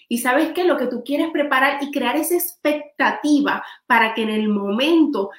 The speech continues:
que ese producto o ese servicio, en este caso,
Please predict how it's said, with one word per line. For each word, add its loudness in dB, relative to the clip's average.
que 0
ese 2
producto 0
o -2
ese -2
servicio, 0
en -6
este -6
caso, 2